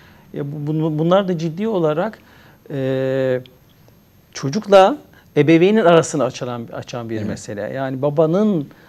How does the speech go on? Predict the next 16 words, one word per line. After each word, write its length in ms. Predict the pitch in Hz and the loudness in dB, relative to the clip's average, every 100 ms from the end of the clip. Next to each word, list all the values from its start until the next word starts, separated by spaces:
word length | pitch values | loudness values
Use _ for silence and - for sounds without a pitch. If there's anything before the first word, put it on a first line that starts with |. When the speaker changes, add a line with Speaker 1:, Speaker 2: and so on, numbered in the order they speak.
| - - | -12 -2
Speaker 1:
orada 300 | 147 143 - | 0 2 2
aile 320 | 147 147 156 | 2 0 -2
için 380 | 156 160 151 147 | -4 -4 -2 -2
nas-, 280 | 151 151 | -2 -4
nasıl, 420 | 151 - - 180 143 | -6 -4 -2 0 0
hangi 340 | 156 156 156 | -4 -4 -2
zahmetlere 600 | 143 135 147 143 147 156 | -2 -2 -4 -6 -6 -6
katlandığı 840 | - 139 - 143 147 139 160 180 | -4 -8 -4 -4 -2 -2 -2 -2
çocukların 460 | 180 147 143 156 151 | -4 -10 -6 -8 -6
dünyasında 440 | 139 143 139 - | -6 -6 -6 -8
çok 320 | 160 - 156 - | -12 -12 -10 -8
da 120 | 139 | -8
bilinen 300 | 127 135 127 | -8 -8 -10
bir 40 | |
şey 220 | 120 147 | -10 -10
değil. 220 | 123 98 | -10 -14